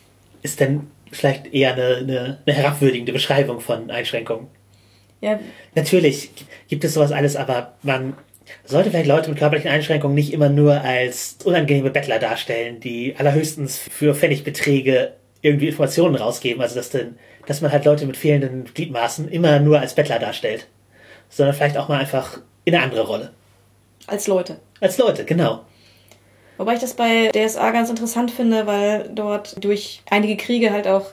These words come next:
Speaker 2: in manchen Abenteuern sehr viele Leute als, äh, versehrt beschrieben sind, die dann
Speaker 1: Ja.
Speaker 2: einfach ke-, fehlende Körperteile haben. Was manchmal für die Helden zum Problem wird, da auch, da manche Paktierer sich ab-, mit absichtlich Körperteile abschneiden.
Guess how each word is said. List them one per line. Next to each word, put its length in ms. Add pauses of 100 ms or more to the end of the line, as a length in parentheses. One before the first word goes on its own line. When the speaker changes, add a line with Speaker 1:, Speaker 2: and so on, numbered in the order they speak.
(540)
Speaker 2:
in 120
manchen 580
Abenteuern 640
sehr 100
viele 200
Leute 260
als, 360
äh, 120
versehrt 560 (520)
beschrieben 280
sind, 320
die 40
dann 120
Speaker 1:
Ja. 60
Speaker 2:
einfach 260 (160)
ke-, 220
fehlende 280
Körperteile 420
haben. 320 (580)
Was 380 (140)
manchmal 460
für 160
die 120
Helden 300
zum 160
Problem 380
wird, 160
da 200
auch, 200 (240)
da 140
manche 580 (260)
Paktierer 440
sich 300
ab-, 100
mit 180
absichtlich 440
Körperteile 340
abschneiden. 460